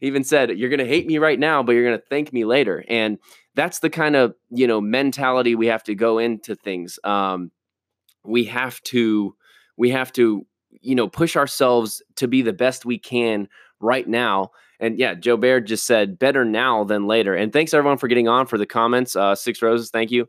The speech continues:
The skin stuff, I appreciate that. That really means a lot to me. Um, but yeah, we, we have to, you know, challenge ourselves now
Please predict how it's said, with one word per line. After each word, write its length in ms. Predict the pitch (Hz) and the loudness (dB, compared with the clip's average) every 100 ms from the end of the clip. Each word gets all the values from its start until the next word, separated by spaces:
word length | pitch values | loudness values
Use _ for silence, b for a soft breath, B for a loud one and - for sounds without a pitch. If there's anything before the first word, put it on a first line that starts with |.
| - | -6
The 180 | 107 117 | -4 -4
skin 340 | - 135 135 | 0 0 2
stuff, 220 | - 131 | 0 0
I 100 | 110 | 0
appreciate 560 | 104 - 131 - 123 117 | -2 -2 -2 2 0 2
that. 200 | 117 107 | 0 0
That 240 | 107 98 _ _ | -2 -2 _ _
really 220 | 113 120 | 0 2
means 240 | 117 113 101 | 2 0 0
a 40 | |
lot 220 | 101 107 - | 0 0 -2
to 80 | |
me. 180 | 117 120 b b b b | -6 -6 b b b b
Um, 420 | 113 117 110 101 - b b - | -2 0 0 -2 -6 b b -2
but 120 | 143 | 0
yeah, 180 | 180 92 | 0 -2
we, 380 | 107 139 131 117 | -2 -2 -4 -6
we 140 | 123 | -6
have 260 | 139 147 - | -4 -6 -4
to, 100 | 123 | -4
you 180 | 110 131 | -4 -4
know, 200 | 123 107 | -2 -4
challenge 480 | - 156 165 175 139 | -6 -4 -2 -2 0
ourselves 520 | 127 - 135 117 92 | -2 0 0 0 0
now 440 | 107 123 98 98 | -2 0 0 -2